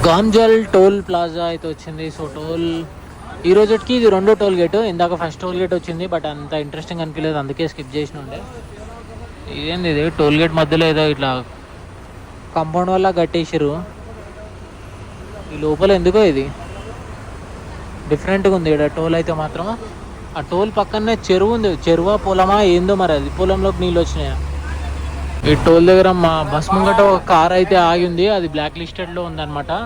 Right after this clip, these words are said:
So ఇప్పుడు దానికి ఎట్లా చేస్తారేమో మరి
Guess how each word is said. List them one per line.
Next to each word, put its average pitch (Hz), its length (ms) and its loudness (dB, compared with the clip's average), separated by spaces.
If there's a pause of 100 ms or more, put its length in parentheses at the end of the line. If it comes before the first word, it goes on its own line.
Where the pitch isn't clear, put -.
(220)
So 165 80 -8 (760)
ఇప్పుడు 156 200 -8
దానికి 151 260 -4
ఎట్లా 147 160 -2
చేస్తారేమో 160 560 0 (100)
మరి 127 120 -8